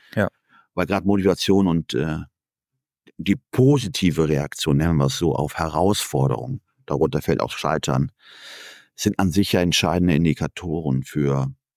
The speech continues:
Speaker 2: unternehmerisches Talent.
Speaker 1: Ja, wenn man trotzig auf diese Statistik <laughs> reagiert, ist es, glaub ich, ein gutes Zeichen. <laughs> Wenn man resigniert, resigniert,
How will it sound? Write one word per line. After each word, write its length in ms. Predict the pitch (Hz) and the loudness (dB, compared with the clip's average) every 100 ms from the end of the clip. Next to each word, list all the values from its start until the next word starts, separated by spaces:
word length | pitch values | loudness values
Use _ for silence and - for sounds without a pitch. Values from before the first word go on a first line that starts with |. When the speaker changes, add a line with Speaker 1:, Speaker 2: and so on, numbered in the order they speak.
| _ | _
Speaker 2:
unternehmerisches 840 | 92 98 95 80 92 87 73 80 - | -4 -2 0 0 0 0 -4 -6 -6
Talent. 520 | 69 67 67 67 _ _ _ _ _ _ | -6 -4 -4 -8 _ _ _ _ _ _
Speaker 1:
Ja, 180 | - 107 | -2 2
wenn 100 | 107 | 2
man 140 | 104 | 2
trotzig 500 | - 135 - - 110 | 0 -4 -2 -2 0
auf 160 | - 98 | 0 0
diese 240 | 110 95 | 0 0
Statistik 580 | 92 101 - - 101 95 | 0 -2 -2 -2 -2 -2
<laughs> 0 | |
reagiert, 440 | 107 147 - 95 - | -2 -2 0 0 0
ist 120 | 104 | -4
es, 100 | 98 | 0
glaub 200 | 104 98 | 2 2
ich, 60 | |
ein 60 | 107 | 2
gutes 300 | 101 - - | 2 0 -2
Zeichen. 420 | - 82 - - - | -2 0 -2 -4 -8
<laughs> 1300 | _ _ - - _ _ _ _ - - - - | _ _ -20 -20 _ _ _ _ -20 -18 -18 -6
Wenn 120 | 101 | 2
man 160 | 104 107 | 4 4
resigniert, 680 | 110 113 127 117 113 110 - _ | 2 2 2 2 0 0 -8 _
resigniert, 800 | 104 110 127 113 110 110 - - | 0 2 2 4 4 2 0 -16